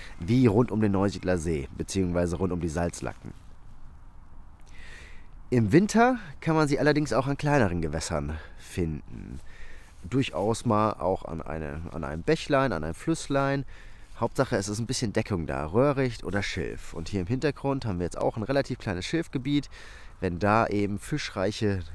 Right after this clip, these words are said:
Gewässer sind, kann es durchaus sein, dass sie auch hier zu finden ist. Und das Witzige ist, normalerweise ist sie sehr territorial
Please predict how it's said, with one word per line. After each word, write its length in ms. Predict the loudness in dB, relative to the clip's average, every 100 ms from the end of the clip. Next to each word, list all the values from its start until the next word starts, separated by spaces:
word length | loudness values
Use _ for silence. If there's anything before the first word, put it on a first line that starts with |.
| -8
Gewässer 440 | -4 -2 -2 -2 -2
sind, 360 | -2 -4 -6 -12 -16 -14 -14 -14 -12
kann 260 | -4 -2 -2
es 160 | -4
durchaus 400 | -2 0 0 0
sein, 280 | 2 2 2
dass 180 | -2 -2
sie 180 | -2 -2
auch 160 | -2
hier 220 | 2 2
zu 100 | 2
finden 460 | -6 -8 -10 -12 -14 -14
ist. 240 | -14 -14 -14 -12 -12 -14 -16 -16 -16 -8
Und 140 | -4
das 160 | 0 0
Witzige 340 | 2 4 6
ist, 460 | 4 2 0 -4 -6 -4
normalerweise 840 | 0 4 8 8 8 8 6 4
ist 240 | 2 0 -2
sie 340 | 0 0 0
sehr 220 | 0 -2
territorial 960 | 0 -2 -2 0 2 4 6 6 6